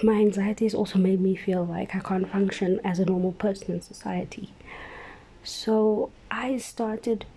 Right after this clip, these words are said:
seeing the beast approaching, and I made the decision that before I get into another depressive episode that could be,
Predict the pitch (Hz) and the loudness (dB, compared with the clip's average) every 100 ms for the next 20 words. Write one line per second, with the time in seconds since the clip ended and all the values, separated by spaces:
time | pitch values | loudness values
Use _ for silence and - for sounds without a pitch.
0 | - - - 226 220 226 208 185 - 196 | -16 -10 -8 -4 0 4 4 2 2 0
1 | 196 - - - - 208 202 - - 196 | 0 -4 -12 -8 0 2 2 -2 -6 -6
2 | - - - - - - - 214 208 208 | -8 -14 -14 -16 -18 -10 0 2 4 4
3 | 196 190 226 233 196 185 202 190 190 180 | 4 6 6 4 0 -2 -2 0 0 2
4 | 175 180 - - - - - - - - | 0 -2 -8 -16 -14 -16 -18 -20 -20 -6
5 | 175 208 208 - - 226 226 233 233 - | 0 2 2 -2 -2 0 2 0 -2 -8
6 | - 202 208 208 175 175 226 - 233 220 | -10 -4 0 0 0 4 2 4 2 2
7 | 202 190 190 185 190 190 190 190 - 190 | 0 0 0 0 -2 -4 -4 -6 -4 -4
8 | 190 196 - 190 - - 196 - 196 190 | -4 -6 -6 -6 -6 -8 -10 -4 -2 -2